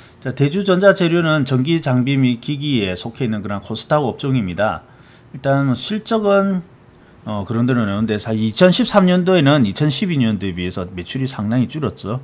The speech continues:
그리고 당기 순이익에서는 적자가 났고요. 그리고 이천십사 년도도 마찬가지 적자.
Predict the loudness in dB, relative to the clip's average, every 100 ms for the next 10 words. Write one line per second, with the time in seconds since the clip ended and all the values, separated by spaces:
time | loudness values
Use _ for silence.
0 | -12 -8 -6 -6 -4 -4 0 0 2 0
1 | 0 0 0 -2 -4 -6 -6 -4 -4 -4
2 | -8 -10 -12 -12 -18 -20 -20 -20 -12 -8
3 | -6 -4 -6 -4 -2 -2 -4 -8 -4 0
4 | 0 0 -2 -2 -4 -6 -6 -6 -6 -10
5 | -12 -10 -6 -6